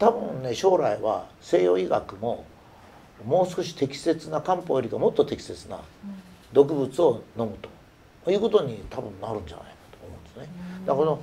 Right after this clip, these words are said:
Speaker 1: 花粉症とか、これ健康の問題ね、もし読者の方が、あの、知りたいと、いろんな病気。
Speaker 2: はい。
Speaker 1: そうすると、この僕も花粉症が、こう、僕なんかはこの一定で済んでるのはね、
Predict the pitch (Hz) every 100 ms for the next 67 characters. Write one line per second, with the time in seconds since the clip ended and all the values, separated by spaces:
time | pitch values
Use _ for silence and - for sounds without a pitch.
0 | - - - - 156 185 165 185 - -
1 | 113 147 143 143 175 180 180 175 170 170
2 | 165 180 175 104 147 135 - 156 156 127
3 | 117 104 120 107 113 90 - 95 98 92
4 | - - 139 156 - - 110 110 104 98
5 | 101 113 90 85 - - - 185 - 175
6 | 165 - - - - - 180 190 185 220
7 | - 214 214 156 180 180 214 226 - 202
8 | 196 - 180 190 170 127 113 107 98 95
9 | 113 135 - - 220 196 175 214 196 131
10 | 95 - - 107 107